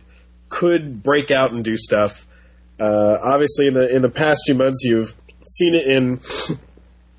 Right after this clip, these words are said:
Valakut sideboards, Valakut main decks, Boros, Boros main decks, Boros sideboards, uh, kind of more adventurous mono red lists.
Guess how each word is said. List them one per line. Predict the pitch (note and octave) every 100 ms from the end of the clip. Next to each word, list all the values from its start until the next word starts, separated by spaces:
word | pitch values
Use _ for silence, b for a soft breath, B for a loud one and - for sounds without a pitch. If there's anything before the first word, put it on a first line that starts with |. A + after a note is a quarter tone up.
| - -
Valakut | B2+ D#3 D#3 D3+ C#3
sideboards, | C#3+ C#3 C3 C#3 C3
Valakut | B2+ B2+ B2+
main | A2+ A#2 A#2
decks, | A#2+ A#2 -
Boros, | G2+ B2+ C3+ A#2+
Boros | A2+ A#2+ A2+ C#3 D3 C3+
main | - A#2+ A#2+
decks, | A#2+ -
Boros | G2+ B2+ C3+
sideboards, | - B2 A2+ G#2 A2 A2 G#2 G#2 B B B B B -
uh, | G#2+ G#2+
kind | G2+ - B2+
of | A#2+
more | B2 B2+ C3 C3
adventurous | A#2+ A#2+ B2+ B2+ B2+ A#2+ A#2+ A#2
mono | A#2 A#2+ A#2
red | A2+ A2+ G2+
lists. | G#2+ A2 G#2+ - - -